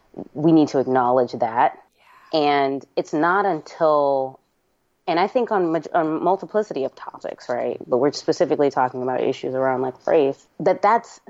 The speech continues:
Speaker 1: that's the point of the body, right? That we are responsible for one another.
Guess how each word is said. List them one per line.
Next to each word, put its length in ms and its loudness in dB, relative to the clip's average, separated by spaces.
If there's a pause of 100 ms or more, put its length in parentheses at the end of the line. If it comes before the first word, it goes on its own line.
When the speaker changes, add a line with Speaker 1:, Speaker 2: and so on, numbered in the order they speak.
(120)
Speaker 1:
that's 200 -2
the 100 -10
point 680 -2
of 240 -6
the 80 -8
body, 420 -6
right? 380 -4 (160)
That 320 -2
we 580 2 (180)
are 100 0
responsible 680 -4
for 120 -2
one 300 0
another. 580 -4